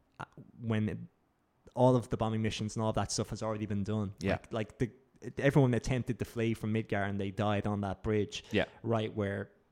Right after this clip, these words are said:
Speaker 1: they should have died in the first game, but
Speaker 2: Yeah.
Speaker 1: the, the Whisper saved them. But during that scene, like, um, what was I gonna say? So there's no, nothing really left to do in Midgar
Speaker 2: Yeah.
Speaker 1: from then for the
Speaker 2: Well, I
Speaker 1: rest
Speaker 2: mean,
Speaker 1: of the party.
Speaker 2: I mean,
Speaker 1: So I just
Speaker 2: that's
Speaker 1: think that Zack is gonna be doing his own thing,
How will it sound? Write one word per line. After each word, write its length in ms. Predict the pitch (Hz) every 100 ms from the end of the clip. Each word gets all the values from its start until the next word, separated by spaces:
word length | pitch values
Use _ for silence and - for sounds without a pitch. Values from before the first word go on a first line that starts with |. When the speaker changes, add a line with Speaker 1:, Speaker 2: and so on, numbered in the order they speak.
| -
Speaker 1:
they 120 | 98
should 200 | - 127
have 120 | 107
died 320 | 104 104 101 98
in 60 |
the 60 | 95
first 320 | 120 123 -
game, 240 | 95 95 95
but 80 |
Speaker 2:
Yeah. 100 | 104 -
Speaker 1:
the, 160 | 98
the 100 | 98
Whisper 280 | 107 107 -
saved 280 | - 110 113
them. 80 | - - - - -
But 140 | 123
during 260 | 147 156 135
that 180 | 120 -
scene, 320 | 139 139 123
like, 300 | 104 92 - - _ -
um, 500 | 101 95 95 95 98 - - _ _ _ _ -
what 100 | -
was 140 | 117 -
I 20 |
gonna 200 | 107 107
say? 240 | 117 117
So 300 | 113 127 120 - -
there's 200 | 131 143
no, 220 | 147 156
nothing 420 | 143 151 165 160
really 180 | 151 135
left 260 | 127 131 -
to 60 |
do 260 | 117 120 139
in 100 | 165
Midgar 500 | 170 - 156 156 180
Speaker 2:
Yeah. 140 | - 92 - -
Speaker 1:
from 300 | - 147 139
then 240 | 143 143 147
for 160 | 147
the 60 | 131
Speaker 2:
Well, 80 | 170
I 20 |
Speaker 1:
rest 100 | 160
Speaker 2:
mean, 40 |
Speaker 1:
of 20 | 135
the 20 |
party. 160 | 135 120
Speaker 2:
I 20 |
mean, 80 | 151
Speaker 1:
So 60 | 143
I 40 |
just 80 | 135
Speaker 2:
that's 80 | 156
Speaker 1:
think 140 | 160
that 120 | 135 117
Zack 260 | 127 123
is 60 | 131
gonna 160 | 123
be 100 | 117 113
doing 240 | 117 113
his 180 | 110 110
own 240 | 110 113
thing, 460 | - 113 107 107